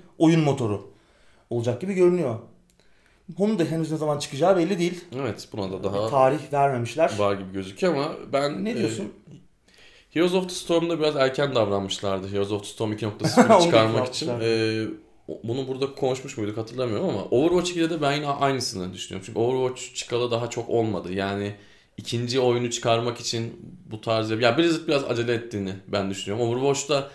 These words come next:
Speaker 2: ne kadar istedikleri gibi oldu. E, özellikle e-spor camiasında ne kadar istedikleri yeri elde ettiler ki Blizzard bir yandan da bir
Speaker 1: Çok olmadı
Speaker 2: e-spor
Speaker 1: ama.
Speaker 2: tarafını çok hedefliyordu. Hem Hearthstone'la, hem Heroes of the Storm'la, hem Overwatch'la. Hep oradan bir, büyük bir pay almak istiyordu ama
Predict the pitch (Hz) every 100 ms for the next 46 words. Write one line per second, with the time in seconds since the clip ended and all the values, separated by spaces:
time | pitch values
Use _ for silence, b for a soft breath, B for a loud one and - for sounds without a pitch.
0 | B - 123 151 147 147 127 123 135 127
1 | 117 117 104 98 101 - 98 104 107 110
2 | 117 113 110 - 113 110 107 107 107 -
3 | 104 101 104 101 - 95 101 98 98 95
4 | 98 92 90 90 98 90 - 107 101 107
5 | 107 104 104 104 107 107 107 104 107 123
6 | 143 156 147 113 104 104 110 120 120 120
7 | 113 - 113 - b b b - 110 113
8 | 113 110 98 104 104 104 98 - - 101
9 | 98 95 101 98 101 98 98 95 - 98
10 | 95 95 104 104 104 101 98 95 90 -
11 | 95 95 B - 117 117 113 113 113 110
12 | 90 110 110 - 104 107 110 113 120 113
13 | 104 95 - - 98 175 151 143